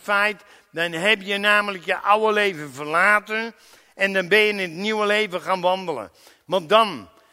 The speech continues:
dan ben je in dat nieuwe leven en dan zegt hij, hé, wat, wat staat het? Want mijn, vers acht, want mijn gedachten zijn niet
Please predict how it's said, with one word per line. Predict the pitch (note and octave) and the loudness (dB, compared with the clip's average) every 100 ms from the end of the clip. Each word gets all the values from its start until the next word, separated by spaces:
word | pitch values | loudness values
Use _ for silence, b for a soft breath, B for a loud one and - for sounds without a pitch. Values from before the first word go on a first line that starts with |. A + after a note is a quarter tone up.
| b | b
dan | D#3+ F3+ F3 | -4 -2 2
ben | A#3 | 2
je | A#3 A3+ | 2 -2
in | G#3 | -2
dat | F#3+ F3+ | -2 -2
nieuwe | A3 A3 G3 | -4 -2 -2
leven | F#3 G#3+ A3+ G3+ G3+ A3+ G#3+ B B | 0 0 0 -4 -6 -6 -10 B B
en | - F#3 F3 | -6 -6 0
dan | G3 A#3 G3+ | 0 0 -2
zegt | D#3+ A3 G#3 - | -2 -2 -4 -8
hij, | A3+ A#3 G#3+ b b b | -6 -6 -10 b b b
hé, | - D#3+ G#3 A3 F#3+ | 0 2 2 0 -6
wat, | F3 F3 G3 | 0 0 0
wat | F#3 | -10
staat | D3+ - G#3 G#3+ | -6 0 2 2
het? | G#3+ G#3 b b | 0 -10 b b
Want | - F#3 G3+ | 0 2 2
mijn, | E3 G3 A3 A3 | 2 4 4 2
vers | - F3 - | -4 -8 -6
acht, | - G#3 - | -2 -2 -2
want | F3+ E3+ E3 | -6 -4 2
mijn | F#3+ A3+ B3 G#3+ | 4 4 0 -8
gedachten | - D#3+ G3+ G#3+ - A3 A3 A3+ b b b | -12 -4 -2 -2 -6 -8 -6 -8 b b b
zijn | - C#3 G#3 G3 F#3 G3 | -12 -2 2 2 0 -4
niet | A#3+ B3 - | -4 -4 -8